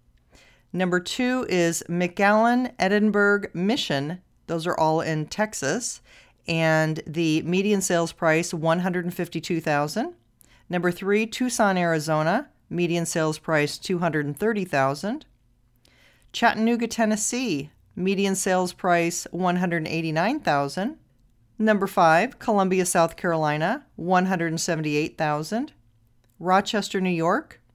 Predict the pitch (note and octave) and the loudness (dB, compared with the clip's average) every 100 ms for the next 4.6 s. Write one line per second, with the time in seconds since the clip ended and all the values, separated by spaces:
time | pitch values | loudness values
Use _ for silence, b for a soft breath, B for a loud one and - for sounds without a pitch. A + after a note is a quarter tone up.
0 | _ - F3 F#3 F#3+ E3+ F3 F3 E3 D#3+ | _ -6 -2 0 0 0 -2 -2 -2 -2
1 | D3+ D3 D3 D3 D#3 F#3 C#4+ F4 b b | -2 -2 -2 -2 -2 -4 -8 -10 b b
2 | b b F#3 E3+ F3 F3+ F3+ G3+ E3 - | b b -6 -4 -2 0 0 -2 -4 -4
3 | F#3 F3+ F3+ E3 E3+ - E3+ E3+ E3+ - | -2 2 2 0 -2 -6 -6 -6 -6 -4
4 | F3 D#3+ D3+ D#3+ A#3 | -2 0 2 2 -2